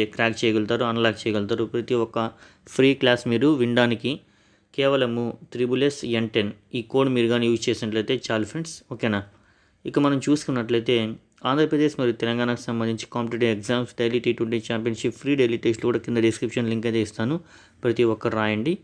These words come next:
ఓకేనా ఫ్రెండ్స్? ఇక సబ్స్క్రిప్షన్ తీసుకునేటటువంటి వాళ్ళందరికీ మన ఛానల్ తరపున తెలుగు టెన్ అనేటటువంటి రెఫరల్ కోడ్ యూజ్ చేసినట్లయితే మీకు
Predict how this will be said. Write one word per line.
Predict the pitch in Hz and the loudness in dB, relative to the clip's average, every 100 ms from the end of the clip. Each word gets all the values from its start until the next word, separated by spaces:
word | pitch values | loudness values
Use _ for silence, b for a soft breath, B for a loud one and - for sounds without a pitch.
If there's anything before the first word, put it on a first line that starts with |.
| b b _ | b b _
ఓకేనా | 117 110 117 | -6 0 0
ఫ్రెండ్స్? | 113 147 - | 0 -4 -6
ఇక | - | -6
సబ్స్క్రిప్షన్ | 123 127 - 160 156 147 123 | -4 -4 0 0 0 -2 -2
తీసుకునేటటువంటి | 117 131 123 120 123 120 | -4 -2 0 0 2 2
వాళ్ళందరికీ | 113 113 113 117 117 - 170 b b b - | 4 4 4 2 0 -2 -6 b b b -8
మన | 120 | -6
ఛానల్ | 113 123 123 113 | -2 0 0 -2
తరపున | 117 117 123 107 101 | -4 -2 0 0 0
తెలుగు | 120 135 139 | 0 2 0
టెన్ | 135 127 120 | 0 -4 -2
అనేటటువంటి | 123 117 113 113 117 113 | -2 0 0 0 2 2
రెఫరల్ | 107 107 143 | 2 0 -2
కోడ్ | 139 135 | 0 0
యూజ్ | 120 113 | 2 0
చేసినట్లయితే | 123 113 113 117 107 113 107 110 b b b b b 123 | 0 -4 -2 0 0 0 0 -2 b b b b b 0
మీకు | 131 135 113 | 0 2 2